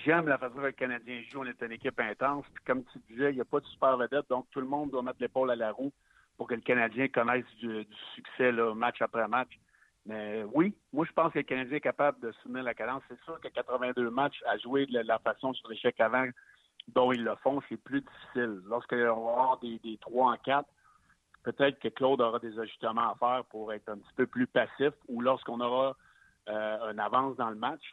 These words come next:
on pourrait être un petit peu plus, plus passif pour, euh, garder notre énergie. Donc, il y aura, moi, je pense, un managing à faire de ce côté-là. Mais j'aime le, le, l'intensité. Les gars pensent moins, ils sont en échec avant. On essaie de, de, de tourner la rondelle, de reprendre la rondelle.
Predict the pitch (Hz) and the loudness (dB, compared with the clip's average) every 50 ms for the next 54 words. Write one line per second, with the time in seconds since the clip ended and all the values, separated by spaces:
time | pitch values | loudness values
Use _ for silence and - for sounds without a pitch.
0 | _ _ _ _ _ _ - - 123 135 - - 127 117 135 135 - - 120 117 | _ _ _ _ _ _ -8 -4 -4 -4 -2 -2 0 2 2 2 2 0 -6 -6
1 | - - - 127 - - 127 117 117 - - - - 123 123 - - 131 123 117 | -6 -4 -4 -4 -4 -4 -10 -12 -12 -12 -12 -4 -2 -2 -2 0 2 2 2 2
2 | - - 135 131 120 - - - - - 113 110 104 104 - - 123 113 110 123 | 0 0 0 0 0 0 -10 -20 -10 -4 0 0 0 0 0 2 2 2 2 0
3 | 123 117 110 107 - - 117 110 107 101 98 98 104 117 - - 113 113 - - | 0 0 0 -2 -4 -6 -6 -6 -6 -6 -8 -8 -10 -8 -6 -4 -6 -6 -4 0
4 | 117 110 104 120 127 131 127 120 127 131 123 - - 131 131 - - - 113 120 | 0 0 4 4 4 4 4 2 -2 -2 -2 0 0 0 0 -2 -6 -10 -6 -6
5 | 120 120 120 117 117 131 135 131 123 113 - _ - 131 131 120 117 - - - | -6 -4 -6 -8 -10 -10 -12 -8 -8 -8 -8 _ -6 -6 -4 -6 -6 -12 -12 -14
6 | 117 - - 113 110 123 160 220 _ _ _ _ _ _ _ _ _ _ _ - | -12 -8 -6 -6 -4 -4 -4 -6 _ _ _ _ _ _ _ _ _ _ _ -10
7 | - 107 107 - 131 143 151 151 147 139 131 127 120 120 120 113 113 117 113 113 | -8 -6 -4 -2 0 0 0 2 0 2 4 4 4 2 0 -4 -4 -6 -8 -10
8 | - - 113 110 - _ - 175 - _ - 123 123 120 143 143 - - 131 127 | -10 -10 -12 -12 -12 _ -18 -18 -16 _ -8 -6 0 2 2 2 4 4 2 2
9 | 117 110 - - 120 120 135 135 131 - 113 110 - 117 113 117 117 - - 135 | 2 -2 -6 -8 -6 -4 -4 -6 -6 -8 -10 -8 -6 -6 -6 -6 -6 -4 -6 -4
10 | - 131 120 113 117 120 131 143 - _ - - - _ - 107 117 117 110 - | -2 -2 -2 -2 -2 -4 -4 -6 -8 _ -20 -20 -20 _ -10 -8 -6 -6 -4 0
11 | - 131 127 127 123 117 113 110 113 110 110 107 104 107 - _ _ _ _ - | 0 2 2 4 2 2 0 0 0 0 0 0 -2 -6 -12 _ _ _ _ -20
12 | - - 110 113 - - 127 127 131 131 127 123 123 120 123 120 113 110 123 123 | -14 -8 -6 -6 -2 0 2 2 4 4 4 4 4 4 2 0 -4 -6 -6 -6
13 | 127 131 120 117 107 113 120 - 120 127 127 127 123 120 113 113 110 104 113 120 | -6 -6 -6 -6 -2 -2 -2 -2 0 -2 -2 -2 -2 -2 -4 -6 -6 -4 -2 -2
14 | 151 160 | -2 -4